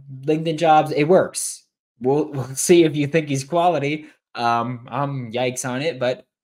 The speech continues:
hey, they, they got the candidate that they thought was right. LinkedIn isn't just another job board. LinkedIn has a vast network of more than a billion professionals, which makes it the best place to hire, gives you access to professionals that you can't find anywhere else.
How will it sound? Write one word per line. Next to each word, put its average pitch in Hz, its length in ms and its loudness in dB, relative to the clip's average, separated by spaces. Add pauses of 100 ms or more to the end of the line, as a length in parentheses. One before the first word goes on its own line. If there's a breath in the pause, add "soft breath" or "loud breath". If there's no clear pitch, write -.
hey, 131 360 -4 (420)
they, 135 160 -4
they 143 200 -4
got 151 240 2
the 151 80 -4
candidate 139 420 -4
that 123 100 -8
they 113 100 -6
thought 107 220 -6
was 98 120 -12
right. 90 240 -10
LinkedIn 151 380 -8
isn't 135 160 -4
just 123 200 -6
another 113 220 -10
job 113 360 -4
board. 110 260 -8
LinkedIn 113 260 -12
has 104 140 -12
a 101 160 -8
vast 110 360 -8
network 110 280 -8
of 101 80 -18
more 110 120 -10
than 113 100 -10
a 107 60 -8
billion 165 540 0
professionals, 117 560 -6
which 110 140 -14
makes 123 160 -8
it 117 80 -12
the 113 200 -12 (120)
best - 420 -4
place 120 340 -6
to 95 120 -8
hire, 127 420 -2 (320 soft breath)
gives 127 160 -4
you 135 80 -2
access 127 400 -4
to - 80 -14
professionals 113 480 -8
that 107 80 -8
you 98 80 -8
can't 113 240 -12
find 101 240 -8
anywhere 87 320 -10
else. - 320 -18